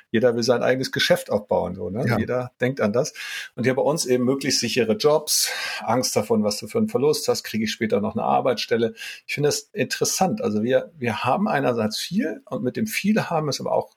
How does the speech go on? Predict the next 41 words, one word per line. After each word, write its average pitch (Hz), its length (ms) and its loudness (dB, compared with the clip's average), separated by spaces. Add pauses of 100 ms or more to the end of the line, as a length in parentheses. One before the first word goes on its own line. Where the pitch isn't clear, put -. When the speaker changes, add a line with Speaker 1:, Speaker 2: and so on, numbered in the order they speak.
(340)
Speaker 1:
permanent 147 520 0
die - 80 -4
Angst, 120 260 -2
oh, 131 120 4
was 117 160 2
ist, - 180 -2
wenn 120 120 2
ich 110 140 -4
morgen 110 260 2
ein - 20 -4
bisschen 107 280 -2
weniger 92 320 -2
habe? 90 100 -4
Speaker 2:
Abstiegsangst, 101 840 2
ne? 143 160 2 (220)
Speaker 1:
Genau. 110 380 0
Speaker 2:
Ja. 98 180 0 (280)
Da 117 100 4
haben 127 100 8
wir, 156 120 8
glaub 147 180 8
ich, 139 100 6
in 131 60 2
der 117 140 4
Folge 131 240 4
Dystopia 120 480 2
drüber 110 240 0
gesprochen, 110 420 0
dass 101 140 0
das - 180 -2
auch 104 140 -6
apokalyptisches 107 840 -2
Denken 104 320 0
befördert. 95 540 -2 (400)
Speaker 1:
Mhm. 120 80 -2
Speaker 2:
Ähm, 104 240 2 (200)
also 107 140 0
nicht, 139 220 4
mir 117 140 2
geht's 107 200 2
schlecht, - 600 2